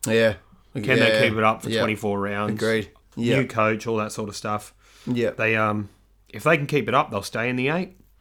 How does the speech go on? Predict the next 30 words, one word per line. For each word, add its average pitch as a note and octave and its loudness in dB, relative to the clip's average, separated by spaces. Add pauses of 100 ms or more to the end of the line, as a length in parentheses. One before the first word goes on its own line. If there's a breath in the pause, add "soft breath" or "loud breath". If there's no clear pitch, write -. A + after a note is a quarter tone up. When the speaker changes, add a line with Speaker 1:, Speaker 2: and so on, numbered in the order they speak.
(160)
Speaker 1:
Yeah. B2 0 (320)
Speaker 2:
But G#2+ 2 (1120)
are B2 0
they A#2 -2
gonna A#2 -2
be A2+ -2
that G#2+ -4
old G#2+ -2
Dragons G2+ -4
that G2+ -12
wins A2+ -4
the A#2 0
Speaker 1:
Yeah, A2 2
Speaker 2:
premiership G#2 -2
Speaker 1:
yeah, - -6
Speaker 2:
in F#2+ -8
Speaker 1:
yeah. F#2+ -4
Speaker 2:
May G#2+ -4
and F#2+ -6
then, F#2+ -6
uh, F#2 -6
Speaker 1:
Yeah. G#2 -4 (560 soft breath)
Speaker 2:
really G2+ -2
struggles F#2 -6
the G2 -8
back F2+ -8
half F2+ -8
of - -18
the F#2+ -12
year? F#2+ -10